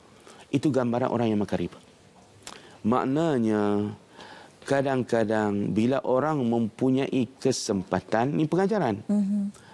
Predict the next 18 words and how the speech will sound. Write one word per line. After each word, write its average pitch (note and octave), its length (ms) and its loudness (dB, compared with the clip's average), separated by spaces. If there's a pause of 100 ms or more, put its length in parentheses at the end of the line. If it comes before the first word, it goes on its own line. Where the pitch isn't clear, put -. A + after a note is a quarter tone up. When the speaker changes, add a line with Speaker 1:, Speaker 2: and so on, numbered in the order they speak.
(120)
Speaker 1:
Dia G#2 160 2
mempunyai A2+ 240 2
kedudukan, A2+ 760 2
Speaker 2:
Mhm. C3 440 0
Speaker 1:
dia G#2 80 0
mempunyai F#2+ 400 0
kesempatan, G#2+ 880 0
dia B2+ 100 2
gunakan F3+ 580 0 (120)
kedudukan D#3+ 480 0
dan D3+ 120 0
kesempatan D3+ 520 0
itu - 240 0
untuk D3 180 2
menindas. B2 720 -2
Speaker 2:
Ya. D3+ 640 -2 (400)
Speaker 1:
Ha, G2 80 0
dia, G2 160 2